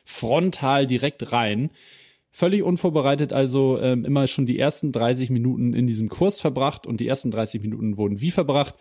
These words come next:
Wir besprechen jetzt in Gruppenarbeit, in kleineren Gruppen, mit euren Sitznachbarn die Hausaufgaben. So, ich natürlich komplett aufgeschmissen, weil ich keine hatte. Meine Sitznachbarin, da kann ich mich noch richtig gut dran erinnern, die war eine durchaus strebsame Schülerin und das Erste, was sie mich dann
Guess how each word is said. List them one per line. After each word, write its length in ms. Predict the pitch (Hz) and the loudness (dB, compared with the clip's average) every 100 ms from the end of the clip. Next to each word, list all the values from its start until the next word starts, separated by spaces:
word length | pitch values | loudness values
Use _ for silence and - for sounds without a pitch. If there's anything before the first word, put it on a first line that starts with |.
| - - - - | -20 -20 -12 2
Wir 200 | 135 139 | 2 2
besprechen 420 | - 120 113 113 | -2 -2 0 0
jetzt 300 | 113 - - - | 0 -2 -8 0
in 200 | 165 165 | 0 2
Gruppenarbeit, 680 | 120 135 131 110 113 113 107 | 0 0 0 0 2 2 0
in 120 | 110 | -6
kleineren 420 | - 151 143 143 | 0 0 2 0
Gruppen, 320 | 110 113 117 | 0 -2 -2
mit 280 | 104 151 175 | 0 0 2
euren 220 | 139 135 | 2 2
Sitznachbarn 520 | 110 107 113 - 113 | 0 -2 -4 -2 0
die 100 | 117 | 0
Hausaufgaben. 580 | 107 110 101 - 95 110 - _ _ - | 0 -2 -4 -6 -8 -10 -16 _ _ -6
So, 280 | 107 107 - - | -6 -6 -8 0
ich 140 | 151 | 2
natürlich 500 | 165 - 147 143 135 | 2 2 2 2 0
komplett 400 | 127 107 123 - - _ - | -4 0 -2 -2 -20 _ -2
aufgeschmissen, 600 | 143 185 165 180 175 143 | 0 0 2 2 2 2
weil 140 | 123 | 2
ich 200 | 113 - | 0 -6
keine 220 | 123 113 | -2 0
hatte. 220 | 135 151 | 0 2
Meine 220 | 131 127 117 | 4 4 4
Sitznachbarin, 720 | 262 - 143 107 113 104 107 | 2 0 -2 -2 -2 -2 -2
da 80 | 107 | -4
kann 140 | - | -2
ich 60 | 139 | -2
mich 100 | 127 | -2
noch 120 | 117 | -4
richtig 200 | - - | -8 -10
gut 200 | 147 135 | -8 -4
dran 140 | 117 | 0
erinnern, 400 | 113 113 107 123 - - - - - | 0 0 -2 -4 -6 -20 -20 -6 -2
die 140 | 127 | 2
war 240 | 147 151 | 4 2
eine 260 | 143 131 131 | 2 0 2
durchaus 400 | 151 151 135 - | 2 2 0 0
strebsame 640 | - - 151 - 127 123 | -6 -2 -2 0 2 2
Schülerin 680 | 120 - 127 104 110 151 208 | 0 0 0 0 2 2 0
und 300 | - 123 123 | 0 0 0
das 120 | 123 - | -2 0
Erste, 300 | 202 - 160 | 0 2 0
was 140 | 160 | 0
sie 60 | 175 | 2
mich 160 | 170 | 2
dann 260 | 151 147 | 2 0